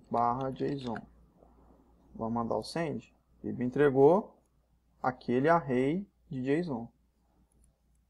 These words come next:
Agora é text ponto X M L. Vamos ver o que ele vai entregar. Ele me entregou um X M L aqui, deixa eu mudar. Se eu olhar os headers aqui, olha lá, ó, application X M L.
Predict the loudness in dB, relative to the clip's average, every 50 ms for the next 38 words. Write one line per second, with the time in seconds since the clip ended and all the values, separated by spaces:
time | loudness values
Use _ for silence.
0 | _ _ _ _ _ _ _ _ _ _ -14 -10 -8 -6 -4 -2 0 2 2 2
1 | 2 0 -2 -4 -6 -4 0 0 2 0 0 -4 _ -6 -4 -2 0 0 -2 -4
2 | -6 -8 -14 -10 -6 -6 -6 -6 -8 _ _ _ -4 -2 -2 -2 -2 -4 -8 -12
3 | -14 -14 -16 _ _ -20 -20 -18 -16 -12 -8 -4 -2 -2 0 -2 -2 -2 -2 -2
4 | -4 -4 -2 -2 -2 -2 -2 -4 -6 -6 -6 -6 -6 -8 -10 -12 -18 _ _ _
5 | _ _ _ _ _ _ _ _ _ _ _ _ _ _ _ _ -12 -10 -10 -10
6 | -10 -10 -8 -8 -6 -4 -6 -4 -4 -4 -4 -2 -2 -4 -4 -6 -6 -4 -4 -2
7 | -2 -2 -2 -2 -2 0 -2 -2 -4 -6 -6 -6 -6 -6 -4 -4 -4 -4 -4 -6
8 | -8 -10 -12 -12 -12 -14 -14 -14 -14 -16 -18 -20 -20 _ _ _ _ _ _ _
9 | _ _ _ _ _ _ _ _ _ _ _ _ _ _ _ -2 2 4 6 6
10 | 8 6 6 4 2 0 2 2 2 2 0 -2 -4 -6 -4 -2 0 2 4 4
11 | 6 4 4 4 2 0 -2 -6 -14 _ _ _ _ _ _ -14 -12 -8 -8 -8
12 | -4 0 2 2 2 0 -2 -6 -6 -4 -4 -4 -2 -2 0 0 0 0 0 0
13 | -2 -4 -8